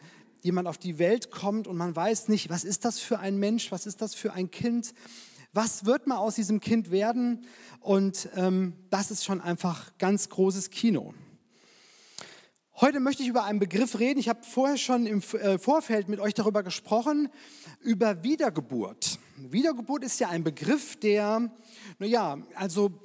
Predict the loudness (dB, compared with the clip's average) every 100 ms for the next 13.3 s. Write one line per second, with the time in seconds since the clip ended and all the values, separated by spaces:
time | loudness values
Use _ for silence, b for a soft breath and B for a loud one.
0 | -20 -8 0 2 4 4 4 2 2 2
1 | 0 -2 -4 -4 -6 2 2 4 2 0
2 | -2 -2 -2 0 0 0 0 0 -2 -4
3 | -4 -4 0 -2 -2 -4 0 0 0 -8
4 | -2 0 0 -6 -8 -10 -4 -2 -2 -4
5 | -6 -6 -4 0 0 0 -2 -2 0 0
6 | 0 0 0 B B B B -2 2 -2
7 | -2 -6 -6 -6 -4 -2 -2 2 2 2
8 | 0 0 0 0 0 0 -2 -2 -2 -2
9 | -2 0 2 2 0 B B B B -10
10 | -8 -6 -4 -2 -2 -6 -8 0 2 4
11 | 2 0 -2 -4 -4 -2 -2 2 4 4
12 | 0 -6 -2 -2 -2 -4 -2 -2 -2 -2
13 | 0 -2